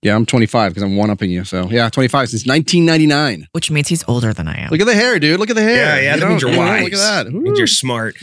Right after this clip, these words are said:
Speaker 3: A-, and you guys have a company together called the Premier Law Group. You guys have been helping investors. Like, all the big dogs have been using you guys to set up their funds. I think you need, by the way, like, when I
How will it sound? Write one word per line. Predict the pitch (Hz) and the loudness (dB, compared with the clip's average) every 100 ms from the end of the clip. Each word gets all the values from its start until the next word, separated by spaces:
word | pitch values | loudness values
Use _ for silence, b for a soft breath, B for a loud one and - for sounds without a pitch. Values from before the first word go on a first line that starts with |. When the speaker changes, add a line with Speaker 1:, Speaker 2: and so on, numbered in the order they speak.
| B B _ | B B _
Speaker 3:
A-, | 151 156 160 | -2 0 0
and | 160 | -2
you | 170 170 | -2 0
guys | 175 165 120 139 | 0 0 -2 0
have | 160 135 | 0 2
a | 135 | 0
company | 127 165 127 135 | 0 -4 -2 -4
together | 120 107 120 123 | -4 -2 0 -2
called | 117 117 | -2 -6
the | |
Premier | 107 - 127 131 131 123 - | -6 -4 0 2 2 0 -2
Law | 117 113 | 0 0
Group. | 113 120 117 110 - - b b | 0 2 2 2 2 0 b b
You | 110 | -2
guys | 123 104 | 0 0
have | |
been | 104 101 | -2 -2
helping | 107 98 101 98 | -2 -2 -4 -4
investors. | 92 98 95 - 95 | -4 -4 -4 -4 -4
Like, | 120 170 | -2 0
all | 220 | 0
the | 196 | 0
big | 147 156 | 0 0
dogs | 135 110 107 - - - | 0 -2 -2 -4 -6 -4
have | 127 | -2
been | 113 120 | 0 2
using | 120 110 113 | 0 0 0
you | 110 110 | 0 0
guys | 104 101 98 | 0 -2 -4
to | - | -4
set | 110 113 | -2 -2
up | 104 | -2
their | 110 98 | -4 -4
funds. | - 104 98 95 B B | -4 -4 -4 -4 B B
I | - | -4
think | 156 254 | -4 -4
you | 269 | 0
need, | 202 180 160 | 2 2 0
by | 160 170 | -2 0
the | 143 | 0
way, | 143 | 0
like, | 131 120 - | 0 -2 -2
when | 143 143 | 0 0
I | 160 | -2